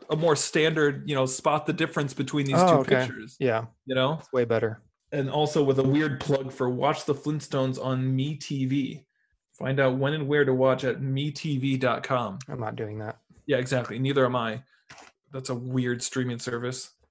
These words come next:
Speaker 1: No, thank you. Shouts to our sponsor, me T V dot com, for this episode.
Speaker 2: Dot, dot org forward slash biz. Okay, I'm gonna open it up and, uh, let's get a
Speaker 1: Yeah.
Speaker 2: whiff here. Okay, again, concerning, it has the same consistency as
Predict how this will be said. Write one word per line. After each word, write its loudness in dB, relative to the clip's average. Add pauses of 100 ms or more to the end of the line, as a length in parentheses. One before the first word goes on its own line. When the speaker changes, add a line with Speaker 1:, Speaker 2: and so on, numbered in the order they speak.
(460)
Speaker 1:
No, 0
thank -2
you. -4 (960)
Shouts 2
to 2
our 8
sponsor, 0
me 0
T -2
V 2
dot 2
com, -4 (260)
for -8
this -6
episode. 2
Speaker 2:
Dot, 2
dot -2
org -2
forward -4
slash -6
biz. -4
Okay, 2
I'm 2
gonna 4
open 2
it 4
up 0
and, -4
uh, 0
let's -10
get -4
a 0
Speaker 1:
Yeah. -6
Speaker 2:
whiff -4
here. -6 (1500)
Okay, 4
again, 4
concerning, 4
it 2
has 2
the -4
same 4
consistency -4
as -2